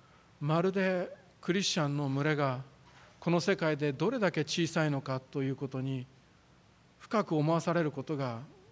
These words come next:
ある。世に取り囲まれた私たちを見て、世に飲まれていく人々を見て、ただ理由なんか別にない。「なぜ泣いているのですか？」と主に問われてもうまく言葉にできない。ただ、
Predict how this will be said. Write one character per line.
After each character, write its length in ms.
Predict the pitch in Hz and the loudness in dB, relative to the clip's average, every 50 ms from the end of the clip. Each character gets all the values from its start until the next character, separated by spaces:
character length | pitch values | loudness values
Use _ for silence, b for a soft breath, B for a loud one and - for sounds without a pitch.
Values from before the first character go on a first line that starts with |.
| - - _ _ - - - - - - | -20 -20 _ _ -20 -20 -20 -20 -12 -6
あ 140 | 160 147 160 | -4 -2 -2
る。 120 | 143 131 - - - - - - - - - - - - - - - - - - - - - - - - - - - - - - - | -2 -4 -8 -12 -20 -20 -20 -20 -20 -20 -20 -20 -20 -20 -20 -20 -20 -20 -20 -20 -20 -20 -20 -20 -20 -20 -20 -20 -20 -20 -20 -12 0
世 120 | - 160 156 | 2 4 4
に 120 | 160 151 | 4 4
取 200 | 160 156 147 147 | 2 2 2 2
り 100 | 147 170 | 2 2
囲 100 | 147 156 | 2 4
ま 140 | 156 165 160 | 4 4 4
れ 80 | 156 | 2
た 160 | 151 156 151 143 | 2 0 0 0
私 300 | 143 139 - 170 156 - | 0 0 0 -2 -2 0
た 100 | 165 151 | -2 -4
ち 140 | - - | -2 -4
を 60 | 143 131 | -2 -2
見 140 | 143 156 | -2 -2
て、 300 | 156 156 - 139 131 131 156 - - - - - - B B B B B B B B B B - - - - - - | -2 -2 -2 -2 -2 -4 -6 -12 -18 -20 -20 -20 -20 B B B B B B B B B B -20 -20 -20 -20 -18 -4
世 140 | - 165 160 | 0 2 4
に 60 | 160 | 4
飲 140 | 156 147 143 | 4 4 6
ま 120 | 151 160 | 6 6
れ 100 | 165 170 | 6 6
て 140 | 165 165 156 | 4 2 0
い 60 | 147 | 0
く 120 | 143 151 151 | 0 -2 -6
人 200 | 139 - - 175 | -4 -4 -2 -2
々 300 | 151 143 143 160 147 139 | -2 -2 0 0 0 0
を 20 | 135 | 0
見 160 | 135 147 156 | 0 -2 -2
て、 300 | 151 - 143 127 120 117 131 - - - - - - - - - - - - - - - - - - - - - - | -2 -4 -4 -4 -4 -6 -10 -14 -20 -20 -20 -20 -20 -20 -20 -20 -20 -20 -20 -20 -20 -20 -20 -20 -20 -20 -20 -20 -4
た 140 | - 226 | -2 2
だ 320 | 233 208 160 143 131 127 131 - - - - - - - - - - | 4 4 4 4 2 -2 -8 -12 -18 -20 -20 -20 -20 -20 -16 -10 -4
理 140 | 147 156 185 | 0 2 4
由 160 | 214 233 233 | 4 4 4
な 100 | 240 247 | 4 4
ん 80 | 214 | 4
か 100 | 170 170 | 2 2
別 280 | 147 151 156 151 151 156 | 2 0 0 0 0 0
に 100 | 156 151 | 0 2
な 220 | 151 151 151 139 | 2 2 2 0
い。 80 | 135 135 - - - - _ - - - - _ - - - - - - - - | 0 -4 -8 -14 -20 -20 _ -20 -20 -20 -20 _ -20 -20 -20 -20 -20 -20 -8 0
「な 160 | 156 180 220 | 4 4 6
ぜ 220 | 208 214 196 175 165 | 8 8 6 6 6
泣 180 | 175 175 180 | 6 6 4
い 40 | 175 | 4
て 100 | - 185 | 6 6
い 40 | 185 | 6
る 80 | 185 196 | 6 4
の 120 | 180 170 | 4 2
で 100 | 156 160 | 2 0
す 120 | 147 - - | 0 0 -2
か？」 100 | 165 147 | -2 -2
と 100 | - 151 | -2 -2
主 160 | - - 190 | -2 0 0
に 100 | 170 156 | 0 0
問 120 | - 170 | 2 2
わ 60 | 165 | 2
れ 80 | 156 151 | 2 2
て 100 | 156 160 | 0 0
も 100 | 143 147 | 0 0
う 40 | 175 | 2
ま 160 | 185 185 170 | 2 2 2
く 180 | 170 - - 151 | 0 -2 -6 -4
言 140 | 143 - 165 | -2 0 0
葉 80 | 170 | 0
に 100 | 160 151 | 0 0
で 140 | 131 139 143 | 0 0 -2
き 100 | 139 165 | -2 -2
な 140 | 165 147 143 | -2 -2 -2
い。 60 | 135 | -2
た 120 | - 175 175 | 0 2 2
だ、 180 | 160 151 135 | 2 2 0